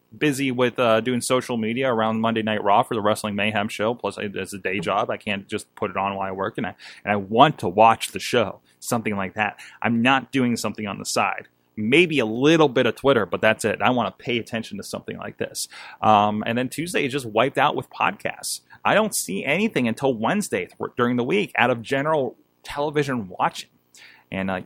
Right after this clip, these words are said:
a lot of times that'll carry over from Friday the week before. So, uh, so how do you watch T V? What do you think of this? What do you think of this change?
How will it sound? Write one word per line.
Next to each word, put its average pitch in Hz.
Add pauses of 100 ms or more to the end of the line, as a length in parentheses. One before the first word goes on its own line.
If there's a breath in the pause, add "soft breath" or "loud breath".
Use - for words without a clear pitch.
a 104
lot 117
of 175
times 127
that'll 135
carry 120
over 120
from -
Friday 104
the 92
week 101
before. - (920)
So, 95 (420 loud breath)
uh, 190 (100)
so 233
how 254
do 240
you 220
watch 202
T 170
V? 160
What 160
do 226
you 233
think 190
of 165
this? 151
What 175
do 220
you 226
think 214
of 156
this 120
change? 185